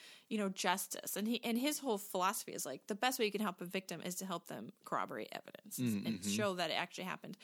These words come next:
Speaker 1: And so he started looking into this and, like, saying there's, there's no way that there would be no evidence for a single one of these thousands of cases that are popping up
Speaker 2: Mm-hmm.
Speaker 1: all over the place. So something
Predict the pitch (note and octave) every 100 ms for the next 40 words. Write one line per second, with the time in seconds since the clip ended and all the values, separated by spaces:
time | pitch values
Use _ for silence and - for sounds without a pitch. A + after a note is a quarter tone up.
0 | - - - - - C4+ C#4 D4+ D#4+ C#4
1 | A#3+ A3+ G#3+ D#4 C4 B3 A#3 A3 - G#3+
2 | - A#3 G3+ G3 - A3+ - - _ -
3 | A3 - A#3 C4 C#4 C4 A#3 A3+ F#3 E3+
4 | F3 - - - - G#3+ G#3 G#3+ G3+ G3+
5 | G3+ A3 A3 G#3+ G#3 G#3 - F#3+ F3+ E3
6 | - - - F#3+ D#3+ - _ G#3 - -
7 | D4 A#3 A#3 G#3+ F#3 F#3 F3+ D#3+ D#3+ -
8 | F#3 F3 E3 D#3+ - F3 D3+ F3 E3+ E3+
9 | E3 - - - - - - - - -
10 | - _ - A#2+ A2 G#2 G#2 G2+ G#2+ -
11 | C#3+ C#3 - - - - - G3 B3 A3+
12 | A3+ G#3 G3+